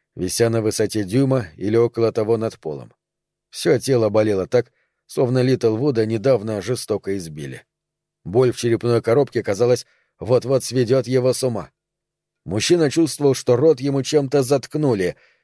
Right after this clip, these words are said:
его начало подташнивать. Сильный кашель исторгся из его груди, но матерчатый кляп мешал воздуху вырваться на свободу. Рвотные позывы стали нестерпимыми. Литлвуд почувствовал привкус желчи и крови.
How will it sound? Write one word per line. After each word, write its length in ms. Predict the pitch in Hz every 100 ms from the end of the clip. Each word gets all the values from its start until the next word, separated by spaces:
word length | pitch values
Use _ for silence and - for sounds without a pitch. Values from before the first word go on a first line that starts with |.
| _ -
его 240 | 87 120
начало 380 | 143 135 135 135
подташнивать. 840 | 139 135 - 87 - 76 78 - _ _ _ _ -
Сильный 400 | - 120 117 113
кашель 400 | 139 - 113 110
исторгся 400 | - 131 - 120
из 120 | 107
его 160 | 117 98
груди, 380 | 107 98 156 _ _ _ -
но 280 | 92 113 107
матерчатый 600 | 117 117 135 110 113 113
кляп 280 | 117 139 139 _ _ _
мешал 380 | 117 117 147 120
воздуху 480 | 143 147 117 123 123
вырваться 440 | 135 135 123 -
на 120 | 127
свободу. 600 | 117 123 110 95 78 69 _ _ _ _ _ -
Рвотные 560 | 85 127 139 107 123 117
позывы 440 | 123 117 131 107
стали 340 | - 113 110
нестерпимыми. 840 | 110 113 - 107 - 123 95 73 - _ _ _ _ _ _
Литлвуд 600 | 80 123 143 139 151 160
почувствовал 540 | - - 160 135 151 131
привкус 420 | 147 143 - 131
желчи 460 | 95 127 147 - 139
и 80 |
крови. 460 | 127 110 90 73